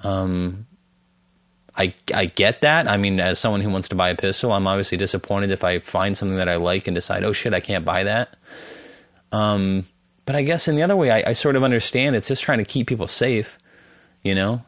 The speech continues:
I don't wanna go, it, it, in a way, it's sort of like the response with mask wearing, right? Like, as I've said, I've been connected to this creative person who's become part of the alt-right now. <laughs> And a lot of it is, like, they talk about the whole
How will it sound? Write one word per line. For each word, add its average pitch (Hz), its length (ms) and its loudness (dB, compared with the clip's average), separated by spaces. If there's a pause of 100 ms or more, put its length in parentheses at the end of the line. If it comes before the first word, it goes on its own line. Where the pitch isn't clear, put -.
I 107 100 4
don't 110 180 4
wanna 107 160 2
go, 110 260 4
it, 143 180 2
it, 156 140 2
in 156 120 4
a 160 40 4
way, 208 200 4
it's 131 120 2
sort 170 180 2
of 135 120 2
like 123 160 2
the 120 80 2
response 107 500 0
with 95 120 0
mask 98 380 0
wearing, 95 300 -6 (640)
right? 90 260 0 (360)
Like, 104 120 4
as 117 160 4
I've 98 140 2
said, 95 200 2
I've 95 160 2
been 104 140 0
connected 101 340 -2
to 95 60 2
this 90 140 -4
creative 95 440 -2
person 92 400 -2
who's 92 300 -4
become 104 560 -4
part 98 180 0
of 90 60 0
the 87 100 0
alt-right 85 400 0
now. 95 340 0
<laughs> - 40 -14 (480)
And 127 120 2
a 131 40 2
lot 151 180 2
of 196 100 4
it 156 80 4
is, 127 200 2
like, 113 300 0 (260)
they 117 160 4
talk 120 340 0
about 101 440 0
the 95 100 0
whole 104 720 0